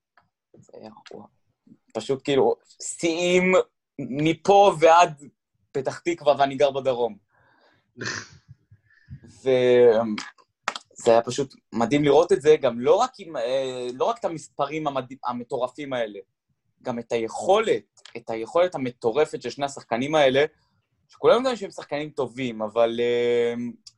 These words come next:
Speaker 1: גם ציפינו ממיטשל לקלוע איזה שלושים נקודות, משהו כזה, באיזה שניים, שלושה משחקים. אבל לא ציפיתי שג'מאל מרי יתעורר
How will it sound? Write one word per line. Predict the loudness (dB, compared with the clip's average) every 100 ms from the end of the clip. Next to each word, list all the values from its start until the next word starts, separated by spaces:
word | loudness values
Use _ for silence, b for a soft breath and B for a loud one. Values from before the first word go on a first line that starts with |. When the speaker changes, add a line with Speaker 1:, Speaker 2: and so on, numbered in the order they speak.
| -6
Speaker 1:
גם | -6
ציפינו | -4 -2 0
ממיטשל | -2 -4 -2 -2
לקלוע | 2 6 6
איזה | 6 2
שלושים | -8 -10 -8 -10
נקודות, | -10 -2 0 0 -2
משהו | -8 -4
כזה, | -2 -2 -2
באיזה | -2 -2
שניים, | -6 -8 -8
שלושה | -10 -10 -10
משחקים. | -8 -10 -4 -4 -4 _ _ _ _ _ _ _ _ _ -14
אבל | -4 0
לא | 4 2
ציפיתי | 2 0 0 0
שג'מאל | 0 2 4 4
מרי | 4 0 -4
יתעורר | -4 -4 -2